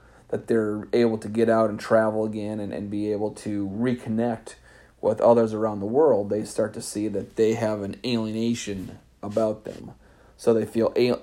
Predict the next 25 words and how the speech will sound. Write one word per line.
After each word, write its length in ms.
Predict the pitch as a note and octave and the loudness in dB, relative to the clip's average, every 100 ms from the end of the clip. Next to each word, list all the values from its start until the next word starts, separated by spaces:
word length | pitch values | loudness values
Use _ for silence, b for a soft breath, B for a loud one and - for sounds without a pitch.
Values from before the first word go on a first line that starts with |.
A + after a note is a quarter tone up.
| - | -10
so 440 | - A2+ A2 G#2+ | -4 0 2 0
basically 580 | G2+ C3+ C#3 B2+ A#2+ A2 | 4 4 4 0 -2 0
what 160 | A2 G#2+ | 0 -2
he's 140 | - | 0
saying 240 | A2+ A2 | -2 -2
is 100 | G#2 | -2
that 220 | G2+ F#2+ G2 | -4 -4 -4
black 240 | A2 A2+ | -4 -2
Americans, 580 | A2+ A#2 A2+ A2 F#2 A2 | -2 0 -2 -6 -10 -6
whether 220 | G#2+ G#2 | -4 -2
they're 140 | G#2 | -4
in 340 | - A2 G2+ A2 | -4 -4 -6 -8
the 60 | |
United 240 | G#2+ A2 A2+ | -6 -4 -4
States 360 | - A2+ A2+ | 0 0 0
or, 160 | G#2 C#2 - | -6 -8 -8
or 240 | D2+ G2+ F#2 | -4 -2 -2
traveling 600 | - A#2+ A#2+ A#2 A#2 A2+ | 0 4 4 2 0 -2
or 80 | |
living 240 | G#2+ A2+ G#2+ | -2 -2 -2
abroad, 640 | F#2+ A#2 C3 G2+ F2 A2 B B B B B B _ _ _ - | -4 0 0 -2 -6 -12 B B B B B B _ _ _ -18
they 200 | B2+ B2 | 2 4
have 160 | B2 | 4
an 60 | A2 | 2
alienation. 760 | E2+ A2 G#2 F#2 - G2+ - | 0 -2 -4 -8 -10 -14 -18